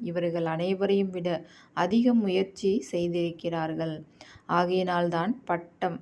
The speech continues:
பதவியை அடைந்திருக்கிறார்கள். கண்டிப்பாக இவர்களுடைய பிரஜைகள் அதிகம் இருப்பார்கள். உயர்ந்ததிலும் உயர்ந்த பதவியை அடைந்திருக்கிறார்கள். கண்டிப்பாக அதிகம்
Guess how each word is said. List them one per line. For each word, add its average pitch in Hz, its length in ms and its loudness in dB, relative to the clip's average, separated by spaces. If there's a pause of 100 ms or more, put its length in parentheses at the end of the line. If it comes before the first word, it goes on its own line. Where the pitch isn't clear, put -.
பதவியை 190 640 2
அடைந்திருக்கிறார்கள். 175 1120 -2 (440)
கண்டிப்பாக 233 720 6
இவர்களுடைய 208 720 4
பிரஜைகள் 202 640 2
அதிகம் 185 500 0
இருப்பார்கள். 175 800 -2 (500)
உயர்ந்ததிலும் 208 680 4
உயர்ந்த 196 400 2
பதவியை 180 760 0
அடைந்திருக்கிறார்கள். 180 1200 -2 (460)
கண்டிப்பாக 180 920 0
அதிகம் 180 640 -2